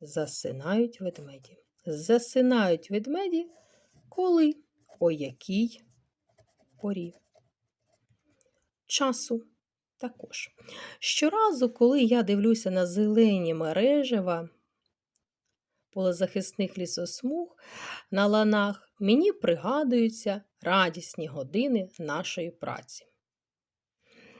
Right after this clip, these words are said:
Щоразу, коли я дивлюся, ось я побачила слово «коли», відразу на нього накинулася.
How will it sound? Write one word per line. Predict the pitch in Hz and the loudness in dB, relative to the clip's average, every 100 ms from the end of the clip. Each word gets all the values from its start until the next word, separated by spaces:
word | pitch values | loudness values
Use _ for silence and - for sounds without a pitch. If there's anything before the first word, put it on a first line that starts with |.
| - - - - | -20 -20 -20 -14
Щоразу, | - - 175 147 170 247 294 294 247 233 226 | -10 -4 0 0 2 2 4 2 2 0 2
коли | 165 190 | 2 2
я | 277 175 196 | 2 0 -2
дивлюся, | 170 156 143 165 262 240 247 | -2 -6 -6 -4 -4 -2 -2
ось | 262 | -2
я | 190 | -4
побачила | 240 196 196 - 156 | -2 -2 -4 -8 -10
слово | - 180 147 135 | -6 -4 -4 -8
«коли», | - 190 165 127 | -4 -4 -4 -8
відразу | 135 175 226 226 180 156 | -10 -10 -4 -4 -4 -8
на | 147 | -8
нього | 170 202 135 135 | -4 -4 -4 -12
накинулася. | 139 220 220 135 117 123 143 175 - 240 269 | -8 -8 -8 -12 -10 -10 -10 -12 -10 -8 -8